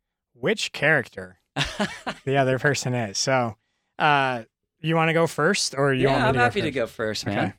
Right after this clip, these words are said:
Speaker 2: You know, um, this is gonna sound a bit, uh, I don't know, uh, I thought you're a lot like Woody. And, and, uh, you know, I, I know here we are, uh, broadcasting for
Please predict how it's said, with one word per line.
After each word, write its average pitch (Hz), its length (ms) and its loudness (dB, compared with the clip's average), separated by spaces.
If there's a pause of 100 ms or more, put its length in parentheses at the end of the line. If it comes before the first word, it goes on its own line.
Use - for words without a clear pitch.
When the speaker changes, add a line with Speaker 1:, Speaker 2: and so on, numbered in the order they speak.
(160)
Speaker 2:
You 139 100 -2
know, 143 320 2
um, 135 480 0 (120)
this 143 240 -8
is - 200 -12
gonna 131 240 -6
sound 117 360 -2
a 113 60 -4
bit, 107 260 -4 (140)
uh, 104 320 -4 (160)
I 110 100 -6
don't 107 140 -8
know, 95 180 -12 (300)
uh, 104 260 -6 (1040)
I 143 140 4
thought 190 220 6
you're 147 180 6
a 143 60 8
lot 147 180 6
like 147 220 4
Woody. 151 400 0 (680)
And, 139 280 4
and, 131 460 4 (120)
uh, 113 640 2 (160)
you 180 100 -4
know, 110 300 -2
I, 117 300 -2
I - 20 -2
know 117 220 -2
here 117 220 -4
we 107 140 0
are, 107 240 0
uh, 104 120 -2
broadcasting 107 840 -2
for 107 360 -8